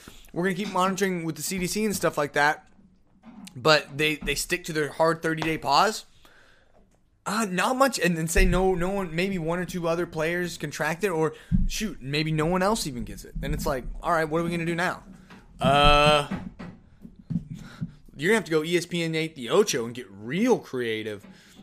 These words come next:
Uh, <laughs> start, start do-, I'll tell you what, Twitch streaming is gonna go through the roof. Yep, Twitch streaming. Mm-hmm. Like, I, like, honestly, you know, start covering esports real hard, E S P N, because I'm like, "What are you guys gonna have to talk about?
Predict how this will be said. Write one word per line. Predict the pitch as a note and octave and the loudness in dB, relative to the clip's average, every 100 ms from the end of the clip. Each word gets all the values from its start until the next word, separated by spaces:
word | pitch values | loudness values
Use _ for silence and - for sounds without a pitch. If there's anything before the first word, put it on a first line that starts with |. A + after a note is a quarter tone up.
| - | -8
Uh, | C3+ C#3+ - - - - | -2 -2 -2 -8 -18 -10
<laughs> | G#3 G3+ - D#3 D3+ D3 C#3 - | -6 -6 -8 -20 -20 -20 -20 -16
start, | - F3+ E3 D#3+ - - _ _ _ - | -2 2 2 0 -8 -20 _ _ _ -20
start | - D#3+ D#3+ | -4 -2 0
do-, | D3+ | -2
I'll | D3+ | -2
tell | - | 2
you | F#3 E3+ | 2 4
what, | E3 B2 | 2 0
Twitch | - F#3+ G3 | 0 0 2
streaming | - E3+ D#3 C#3 | -2 -2 0 -2
is | C3 A#2+ | -4 -6
gonna | C3 | -6
go | B2+ A#2 | -4 -6
through | - C#3+ B2+ | -6 -8 -6
the | |
roof. | A#2+ A#2+ C3 - - - - | -6 -4 -4 -6 -14 -12 -2
Yep, | D3 D#3+ A#3 - | 0 0 -4 -4
Twitch | D#3 D#3+ | -4 -4
streaming. | - F3+ F3+ F#3+ G#3 | -4 -2 -2 -2 -6
Mm-hmm. | - C#3+ D3 D#3+ F#3+ A3 - - - - - - | -8 -8 -6 -4 -4 -4 -10 -20 -20 -20 -12 -6
Like, | C#3+ B2+ | -4 -4
I, | F#2 F3 F3+ - | 2 2 2 -2
like, | D3 C#3+ | -4 -4
honestly, | C#3+ F3+ G3+ - D3 B2+ | 0 0 0 -2 -4 -4
you | A2+ B2+ D3 | -6 -12 -14
know, | C3 | -12
start | - E3+ E3 | 0 0 2
covering | E3 E3 | 2 4
esports | D#3+ F#3 - F#3 G#3 G#3 | 2 0 0 2 2 2
real | A3+ | 0
hard, | A3 A#3+ B3 | 4 6 6
E | |
S | B3 B3+ | 4 0
P | E3+ C4 | -2 0
N, | C4+ | 0
because | A3+ F3 D#3+ - - - | 0 0 0 -6 -20 -6
I'm | |
like, | F3+ D3 | -4 0
"What | A3+ | 0
are | |
you | C#4+ | 0
guys | G#3+ E3 | -2 -2
gonna | D3+ | -4
have | D3+ C3 | -4 -6
to | |
talk | A2 C#3 F#3 | -2 -2 -2
about? | - E2+ - | -4 -8 -10